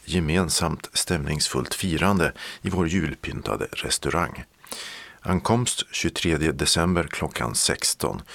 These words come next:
Utcheckning tjugofemte december klockan fjorton. Helpension med full service. Julmat, dopp i grytan i vår vedeldade badtunna, musikunderhållning och gemensamma aktiviteter.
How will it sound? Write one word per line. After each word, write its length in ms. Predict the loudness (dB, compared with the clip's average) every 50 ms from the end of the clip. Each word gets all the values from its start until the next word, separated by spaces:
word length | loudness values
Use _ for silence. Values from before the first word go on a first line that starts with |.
| -16 -16 -16 -10 -4
Utcheckning 640 | -4 -2 0 2 2 2 2 2 2 2 2 2 0
tjugofemte 680 | -4 -4 -4 -4 -2 0 0 0 0 -2 -6 -2 0 0
december 500 | 2 2 4 2 2 2 2 -2 -2 -2
klockan 460 | -6 -8 -8 -6 -6 -6 -6 -6 -8 -8
fjorton. 600 | -6 -6 -6 -8 -10 -4 _ -2 -2 -2 -4 -8 -12 _ -16 -14 -12 -10 -10 -12 -12 -14 -16 -6
Helpension 680 | 0 0 0 0 0 -2 0 0 2 2 2 2 2 0
med 220 | 0 0 0 0 0
full 360 | -2 0 0 0 0 0 0
service. 580 | 0 2 4 2 2 2 0 0 0 0 0 -2 -6 -12 -12 -10 -10 -10 -12 -14 -16 -8
Julmat, 600 | -2 0 2 2 4 6 6 6 4 4 0 -6 -8 0
dopp 220 | 0 0 0 0
i 40 | 0
grytan 520 | 0 2 2 2 0 2 2 2 2 2 0
i 60 | -2 -2
vår 180 | -2 0 -2
vedeldade 640 | 0 2 4 2 4 4 2 2 2 2 2 2 2
badtunna, 560 | 2 2 0 0 0 -2 0 2 2 2 2 0 -6 -14 -14 -12 -12 -12 -14 -16 -12 _
musikunderhållning 1040 | -2 0 2 2 2 0 -2 -2 -2 0 0 2 2 2 4 4 4 4 4 2 2
och 200 | -2 -4 -4 -2
gemensamma 560 | 0 0 2 2 2 2 2 0 0 0 0
aktiviteter. 800 | -2 -4 -6 -6 -6 -6 -4 -2 -2 -4 -4 -4 -8 -8 -8